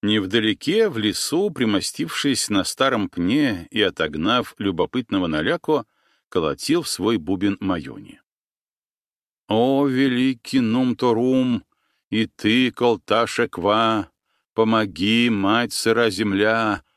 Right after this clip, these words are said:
убери чужое слово!» Помолив великих богов, юный шаман обвел внимательным взглядом густой подлесок.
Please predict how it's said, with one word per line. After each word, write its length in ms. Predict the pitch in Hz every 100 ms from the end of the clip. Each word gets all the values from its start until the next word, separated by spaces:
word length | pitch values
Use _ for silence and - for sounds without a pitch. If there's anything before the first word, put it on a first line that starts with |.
| _
убери 720 | 127 110 101 101 90 110 117 113
чужое 580 | - 110 92 117 113
слово!» 760 | 107 - 95 107 110 98 101 90 _ _ _ _ _ _ _ _ _ _ _ _ _ _
Помолив 600 | 92 92 95 180 214 -
великих 480 | 104 120 202 160 107
богов, 640 | 101 90 117 190 - - -
юный 460 | 95 87 175 190 143
шаман 580 | - 87 98 170 165 -
обвел 560 | 104 80 78 131 165
внимательным 680 | 92 98 95 139 143 113 98
взглядом 640 | 82 80 95 143 139 127 -
густой 460 | 95 95 - 101
подлесок. 680 | 90 85 - - - -